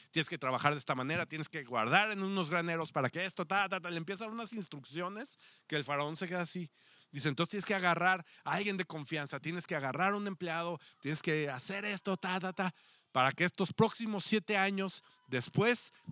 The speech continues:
tengas y que Egipcio-, eh, Egipto se vuelva una nación muy grande y poderosa. El faraón entendió que venía algo diferente, pero que Dios quería bendecir a Egipto.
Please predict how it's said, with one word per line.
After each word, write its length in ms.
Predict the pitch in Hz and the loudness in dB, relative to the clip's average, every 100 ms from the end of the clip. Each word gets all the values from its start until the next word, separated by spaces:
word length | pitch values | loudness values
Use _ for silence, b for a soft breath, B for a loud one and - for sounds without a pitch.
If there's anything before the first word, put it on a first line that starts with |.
| - | -6
tengas 440 | - 185 202 185 180 | 2 2 2 -4 -4
y 60 | |
que 260 | 151 151 147 | 0 2 2
Egipcio-, 540 | - 190 165 - 208 - | 2 0 0 -4 -6 0
eh, 240 | 147 151 | 2 4
Egipto 380 | 151 - 180 - | 2 0 -4 -4
se 160 | - 175 | -2 0
vuelva 320 | 165 165 165 | 0 -2 -4
una 220 | 160 160 | -6 -8
nación 420 | 151 - 156 131 | -4 -2 0 0
muy 320 | 131 160 175 147 | -2 0 0 -2
grande 360 | 143 135 131 | -4 -4 -6
y 40 | 120 | -8
poderosa. 500 | 131 123 123 - _ _ _ _ _ _ _ _ - - B B B B B | -8 -8 -10 -18 _ _ _ _ _ _ _ _ -20 -20 B B B B B
El 140 | 160 | 4
faraón 480 | 170 175 160 180 233 | 6 6 8 6 4
entendió 720 | 254 240 196 175 170 170 226 _ _ b b b _ _ _ _ _ _ _ _ _ _ _ _ _ _ | 2 4 4 4 4 4 2 _ _ b b b _ _ _ _ _ _ _ _ _ _ _ _ _ _
que 120 | - 156 | 2 4
venía 520 | 165 170 190 202 208 | 6 6 6 6 4
algo 760 | - 170 190 185 196 190 160 151 | 4 2 4 4 4 2 0 -2
diferente, 640 | 151 - 143 151 151 170 | -4 2 4 4 0 0
pero 220 | 160 147 | 2 2
que 160 | 151 139 | 4 4
Dios 340 | 175 190 - | 4 4 0
quería 300 | 190 175 180 | 2 4 4
bendecir 760 | 185 180 139 - 180 202 - - b b b b - | 2 0 2 2 4 2 -2 -10 b b b b -6
a 120 | 156 | -2
Egipto. 480 | - 208 - - | 0 -2 -4 -12